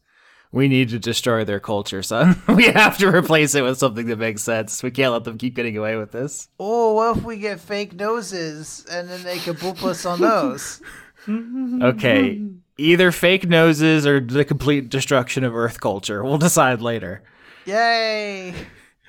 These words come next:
Speaker 1: <sighs> But, uh, I don't know how to get us out of here.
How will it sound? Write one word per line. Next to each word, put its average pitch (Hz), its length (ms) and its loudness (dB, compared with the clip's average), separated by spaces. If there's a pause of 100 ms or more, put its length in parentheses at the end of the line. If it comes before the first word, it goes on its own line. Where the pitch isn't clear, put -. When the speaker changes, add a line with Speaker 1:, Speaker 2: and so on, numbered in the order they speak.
(580)
Speaker 1:
<sighs> - 60 -20 (1160)
But, 101 360 -6 (200)
uh, 113 400 -4 (300)
I 117 480 -4 (180)
don't 135 400 0 (840)
know 156 760 4 (300)
how 139 280 2
to 139 220 0
get 135 200 2
us 131 380 0
out 143 300 0
of 101 200 -4
here. 104 600 -8